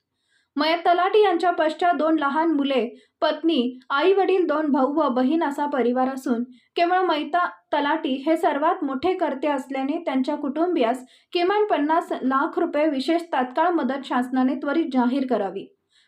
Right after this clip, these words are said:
भविष्यात त्यांच्या कुटुंबियांना उदरनिर्वाहासाठी त्यांच्या वारसांना अनुकंपाखाली शासकीय सेवेत समाविष्ट करून घ्यावे.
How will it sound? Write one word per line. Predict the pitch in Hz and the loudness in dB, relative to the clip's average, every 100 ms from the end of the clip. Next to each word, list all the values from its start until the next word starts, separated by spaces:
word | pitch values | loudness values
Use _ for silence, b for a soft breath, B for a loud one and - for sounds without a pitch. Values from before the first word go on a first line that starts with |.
| - | -2
भविष्यात | 294 302 349 381 370 | 0 2 0 0 0
त्यांच्या | 370 302 320 320 | -2 0 2 2
कुटुंबियांना | 320 269 277 294 285 311 | 2 0 0 0 2 2
उदरनिर्वाहासाठी | 294 254 277 285 262 254 262 311 320 262 294 339 B B | 2 0 0 0 2 0 0 -2 -4 -2 -4 -6 B B
त्यांच्या | 320 311 339 | 0 2 2
वारसांना | 349 277 277 320 339 370 | 2 2 0 0 0 0
अनुकंपाखाली | 294 302 403 339 311 320 320 311 294 | 2 2 4 2 2 2 2 2 0
शासकीय | 330 302 262 - 294 | 0 -2 -2 -2 0
सेवेत | 294 262 262 | 2 2 0
समाविष्ट | 269 302 262 247 262 - | 0 0 2 0 -2 -2
करून | 330 302 226 233 | 0 0 0 0
घ्यावे. | 269 220 - - | 0 0 -2 -14